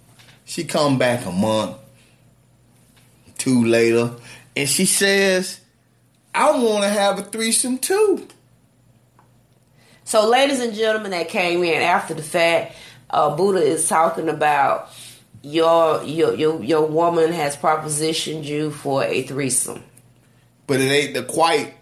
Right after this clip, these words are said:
Speaker 1: the threesome you want.
Speaker 2: All right.
Speaker 1: She want the devil's threesome, the two horns, meaning two men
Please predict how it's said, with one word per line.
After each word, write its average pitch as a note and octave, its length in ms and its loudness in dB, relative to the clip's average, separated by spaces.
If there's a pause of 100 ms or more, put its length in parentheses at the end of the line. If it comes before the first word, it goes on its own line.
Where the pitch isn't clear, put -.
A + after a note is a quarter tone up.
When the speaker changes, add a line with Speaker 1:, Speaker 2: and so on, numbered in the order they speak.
(300)
Speaker 1:
the A#2+ 140 -6
threesome C3+ 440 0
you E3 200 4
want. G2+ 380 2 (200)
Speaker 2:
All D3 100 -2
right. B2 380 0
Speaker 1:
She F#3 220 -2
want D3 400 0
the C3 140 0
devil's C#3 920 0 (640)
threesome, G#2+ 680 -2 (280)
the G#2 100 -6
two D3+ 240 -4
horns, C#3 540 2
meaning A2+ 400 0 (300)
two F#3 240 2
men G#3+ 720 2